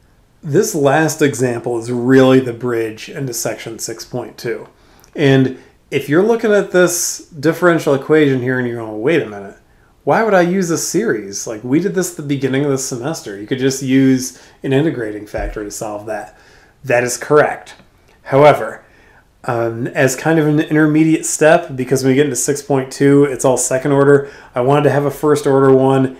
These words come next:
and it's easier to control the length of the first order ones too. So it was easier to make kind of an intermediate step out of a first order equation.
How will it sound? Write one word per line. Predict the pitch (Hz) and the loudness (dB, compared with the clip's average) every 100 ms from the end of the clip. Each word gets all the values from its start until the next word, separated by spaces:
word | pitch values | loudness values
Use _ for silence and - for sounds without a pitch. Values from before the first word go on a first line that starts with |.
| - _ - | -20 _ -10
and | 165 131 127 123 120 - _ | -2 0 0 -2 -4 -10 _
it's | 180 139 - | -6 -6 -4
easier | 185 165 180 | -2 4 6
to | 170 | 6
control | 165 143 135 151 143 135 | 4 0 2 4 6 6
the | 123 | 2
length | 117 123 127 120 | 0 -4 -6 -8
of | 113 | -10
the | |
first | 110 117 110 - | -10 -10 -10 -8
order | 107 104 | -8 -8
ones | 104 104 98 - | -10 -14 -16 -14
too. | 107 101 - | -12 -14 -14
So | - 143 131 127 - | -2 2 2 -2 0
it | 196 | 6
was | 170 170 | 6 6
easier | 196 190 | 6 6
to | 156 | 6
make | 139 143 139 | 6 2 0
kind | 135 135 | 0 0
of | 127 | 0
an | 127 | -4
intermediate | 135 127 120 123 113 117 | -2 -4 -2 -4 -4 -8
step | - 117 110 | -4 -4 -4
out | 110 | -6
of | 107 | -8
a | |
first | 104 113 107 - | -12 -12 -12 -10
order | 107 101 | -10 -10
equation. | 98 - 98 95 85 | -14 -12 -14 -14 -20